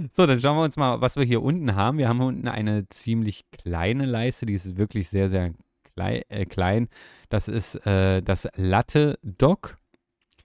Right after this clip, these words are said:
Ich werde hier mal den Bearbeitungsmodus einrichten und einfach mal schauen, ob ich jetzt auf die Schnelle, äh,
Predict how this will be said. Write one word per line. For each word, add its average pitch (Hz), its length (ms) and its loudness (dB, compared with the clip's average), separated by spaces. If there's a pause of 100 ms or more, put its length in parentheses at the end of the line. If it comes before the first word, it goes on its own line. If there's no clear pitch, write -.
(180)
Ich - 80 -14
werde 104 120 -2
hier 120 80 2
mal 110 100 4
den 101 100 2
Bearbeitungsmodus 107 1080 0
einrichten 117 540 -2
und 110 60 -6
einfach 113 280 -2
mal 113 180 2
schauen, 107 320 2
ob 113 140 -4
ich 95 100 -4
jetzt - 240 -4
auf 120 220 0
die 104 260 -2
Schnelle, 117 720 0 (840)
äh, 101 520 2